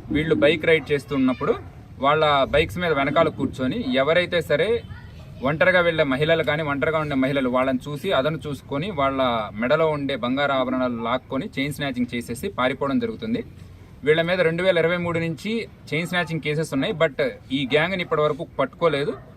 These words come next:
వీళ్ళ మీద ఎటువంటి క్రైమ్ రికార్డులు ఏ పోలీస్ స్టేషన్లో లేవు. మొదటిసారిగా ఈ పర్సన్ని మనం అరెస్ట్ చేయడము and వీళ్ళ ఎంఓ మొత్తం బయటికి తీసుకురావడం. ఇతనికి ఈ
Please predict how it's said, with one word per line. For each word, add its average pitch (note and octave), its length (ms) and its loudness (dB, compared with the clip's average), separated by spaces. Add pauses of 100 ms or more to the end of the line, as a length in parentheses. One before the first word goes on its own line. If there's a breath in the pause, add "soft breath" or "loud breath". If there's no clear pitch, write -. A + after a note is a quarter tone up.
(120)
వీళ్ళ D3 160 2
మీద E3+ 180 0
ఎటువంటి E3 380 -2
క్రైమ్ D#3 300 0
రికార్డులు D#3 340 2
ఏ C#3+ 160 0
పోలీస్ D#3+ 280 -2
స్టేషన్లో C#3+ 440 -2
లేవు. C3 300 -2 (680)
మొదటిసారిగా F3 840 2 (320)
ఈ D#3 100 -6
పర్సన్ని E3+ 460 0
మనం D3+ 280 -2
అరెస్ట్ C#3 320 0
చేయడము D#3 320 2 (280)
and E3+ 180 2
వీళ్ళ C#3 320 2
ఎంఓ D3 300 0
మొత్తం D#3 300 -2
బయటికి C#3 280 0
తీసుకురావడం. C#3+ 560 -2
ఇతనికి D#3+ 540 -4 (420)
ఈ C3+ 100 -6